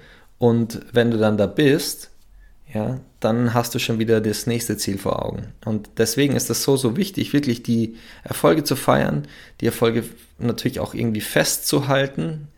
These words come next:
ja, entweder schriftlich, ähm, und natürlich auch in deinem Gedächtnis und natürlich auch dadurch, dass du es dann immer wieder anschaust, dich auch immer wieder daran erinnerst,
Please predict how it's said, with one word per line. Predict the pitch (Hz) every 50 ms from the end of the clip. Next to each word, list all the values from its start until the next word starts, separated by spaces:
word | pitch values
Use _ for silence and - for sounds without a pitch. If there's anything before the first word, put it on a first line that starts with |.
| _ - -
ja, | 127 120 135
entweder | 131 120 117 - 117 113 117 110 107 - - - - - -
schriftlich, | - - - 175 175 175 - - 139 135 135 135 127 - - - - - - - _ - -
ähm, | 120 117 113 117 135 - - - - -
und | 120 113 107
natürlich | 110 110 110 - 135 127 131 -
auch | - 117 110
in | 120 117 110
deinem | 110 110 107
Gedächtnis | 110 107 117 120 113 - - 113 - 117
und |
natürlich | 113 113 - - 143 139 127 - -
auch | - 120 -
dadurch, | - - 127 120 117 117 113
dass | - - 113 - -
du | -
es | 110 - -
dann | - 113 117 113
immer | 113 110 107
wieder | 107 104 110 - -
anschaust, | 131 135 - - 117 110 113 110 - -
dich | - - -
auch | - - 120
immer | 123 123 117 113
wieder | 113 113 107
daran | 101 101 101 107 104
erinnerst, | 104 101 107 120 117 104 92 - - -